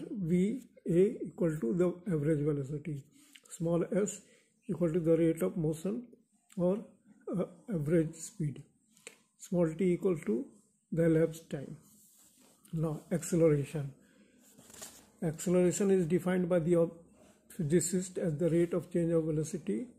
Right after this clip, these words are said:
If the velocity of an object is increased from twenty mile per hour to thirty mile per hour, the object has been accelerated. If the increase in velocity is ten mile per hour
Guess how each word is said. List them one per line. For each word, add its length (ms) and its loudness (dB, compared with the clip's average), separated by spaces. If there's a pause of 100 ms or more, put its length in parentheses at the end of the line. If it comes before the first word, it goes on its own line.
(120)
If 180 -4
the 180 2
velocity 440 0
of 220 0
an 200 -4 (680)
object 400 2
is 260 0
increased 540 0
from 260 -2
twenty 320 0
mile 200 2
per 260 0
hour 260 0
to 200 -2 (140)
thirty 260 -2
mile 240 0
per 240 0
hour, 320 0 (480)
the 100 0
object 440 0
has 160 2
been 200 0
accelerated. 680 -4 (540)
If 160 -2
the 300 2
increase 440 0
in 140 4
velocity 800 0
is 240 -2
ten 180 0
mile 220 0
per 160 -4
hour 340 0